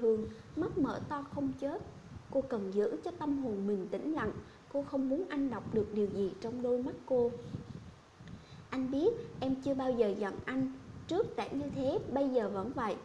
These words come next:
Chỉ là em cảm thấy mệt mỏi lắm. Em không muốn tiếp tục nữa, thế thôi." Nụ cười trên môi anh tắt hẳn. Anh mím môi thoáng chút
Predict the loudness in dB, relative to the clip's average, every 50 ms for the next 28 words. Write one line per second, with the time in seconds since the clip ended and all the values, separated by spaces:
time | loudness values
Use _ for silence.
0 | -14 -18 -18 -8 -4 -2 -2 0 2 0 0 0 0 -2 -2 -4 -4 -4 -2 -2
1 | -2 -2 -4 -4 -4 -4 -2 0 2 2 2 2 2 0 -4 -4 -2 -2 -2 0
2 | 0 0 -2 -2 -4 -8 -16 -12 -6 -6 -6 -4 -2 -2 -2 0 0 0 0 0
3 | -2 -4 -2 -4 -4 -4 -4 -4 -2 0 0 0 -2 -4 -6 -12 -8 -4 -4 -4
4 | -2 -2 0 2 2 2 2 0 -6 -12 -12 -14 -16 -18 -20 -20 -20 -20 -20 -20
5 | -12 -6 -4 0 0 0 2 4 6 6 6 6 4 0 0 2 2 2 2 0
6 | -2 -2 -2 -2 -2 -2 -6 -8 -8 -8 -8 -8 -8 -6 -6 -8 -8 -10 -16 -16
7 | -12 -8 -6 -4 -2 -2 0 2 2 2 2 4 4 4 4 2 2 -2 -6 -6
8 | -4 -4 -4 -2 -2 -2 -2